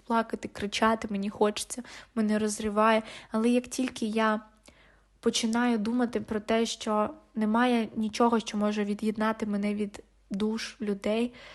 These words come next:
що я все одно являюсь частиною навіть того хлопця, який мені подобається. Я просто його, частина його життя, як він частина мого життя, нам для цього не треба бути разом. Йому навіть не треба знати, хто я, <laughs> якщо ми не знайомі.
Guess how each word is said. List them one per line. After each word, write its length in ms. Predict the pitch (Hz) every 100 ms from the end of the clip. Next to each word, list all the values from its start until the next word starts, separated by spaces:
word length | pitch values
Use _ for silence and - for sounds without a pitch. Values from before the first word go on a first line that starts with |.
| - -
що 380 | - - 202 202
я 160 | 208 220
все 220 | 220 208
одно 220 | 208 240
являюсь 460 | 240 214 208 208 208
частиною 680 | - - - 226 220 208
навіть 300 | 202 208 208
того 240 | 208 208 214
хлопця, 460 | - 247 240 -
який 220 | 196 -
мені 220 | 202 196 202
подобається. 680 | 220 208 226 208 190 -
Я 100 | 208
просто 440 | 202 - 233 240 208
його, 280 | 208 214 214 - _ _
частина 440 | - 220 - 262 247
його 280 | 226 214 214
життя, 320 | 208 - 208
як 160 | 208
він 120 | 214 208
частина 360 | - - 202
мого 260 | 196 208 233
життя, 380 | 226 214 - 196 - -
нам 140 | - 208
для 120 | 214
цього 280 | - 202 202
не 100 | 202
треба 280 | - 220 202
бути 260 | 202 202
разом. 360 | 190 185 196 190
Йому 180 | 208 233
навіть 220 | 240 226
не 100 | 220
треба 260 | 233 220
знати, 300 | 214 208 202
хто 320 | 208 - 196 175
я, 140 | 226 - -
<laughs> 240 | _ _ -
якщо 300 | 202 - 190
ми 100 | 196
не 100 | 208
знайомі. 440 | 208 208 208 254